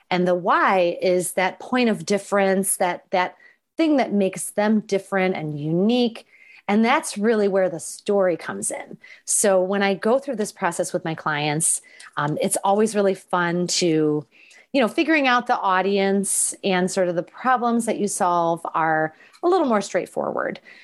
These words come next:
But really diving into that why, that I think is where the magic happens.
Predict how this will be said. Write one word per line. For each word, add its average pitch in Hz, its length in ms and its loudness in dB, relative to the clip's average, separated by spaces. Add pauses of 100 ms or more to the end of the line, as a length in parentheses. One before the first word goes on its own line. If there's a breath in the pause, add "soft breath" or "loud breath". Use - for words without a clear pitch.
(280 loud breath)
But 220 220 0
really 294 300 2
diving 220 380 0
into 190 200 0
that 156 220 -4
why, 165 720 0
that 196 400 0
I 196 80 0
think 185 300 -2
is 170 160 -4
where 170 160 0
the 156 100 -4
magic 156 540 -2
happens. 320 800 -2